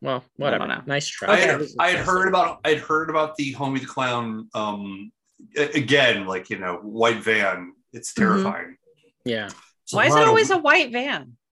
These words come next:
Speaker 3: 'Cause they're easy, right? 'Cause it's, it's, it's easy, right?
Speaker 1: It's harder to write "ha ha" on the side of a different color van.
Speaker 3: Mm-hmm.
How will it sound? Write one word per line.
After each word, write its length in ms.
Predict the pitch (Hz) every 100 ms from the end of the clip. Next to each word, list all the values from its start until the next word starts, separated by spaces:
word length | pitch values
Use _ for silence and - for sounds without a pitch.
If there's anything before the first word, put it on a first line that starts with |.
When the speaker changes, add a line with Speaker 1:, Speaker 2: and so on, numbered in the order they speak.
| _
Speaker 3:
'Cause 160 | 160 151
they're 140 | 170
easy, 460 | 170 202 196 185 113
right? 300 | 120 170 196
'Cause 200 | 156 160
it's, 160 | 180
it's, 340 | 160 151 - -
it's 180 | 170 202
easy, 460 | 202 165 98 101 -
right? 140 | 131
Speaker 1:
It's 100 | 156
harder 280 | 214 226 214
to 120 | 190
write 220 | 180 185
"ha 260 | 151 175 165
ha" 260 | 156 165 147
on 120 | 123
the 60 |
side 280 | 120 139 123
of 100 | 120
a 60 | 117
different 320 | 120 - 117
color 240 | 120 117 - -
van. 140 | 139 147
Speaker 3:
Mm-hmm. 280 | 185 226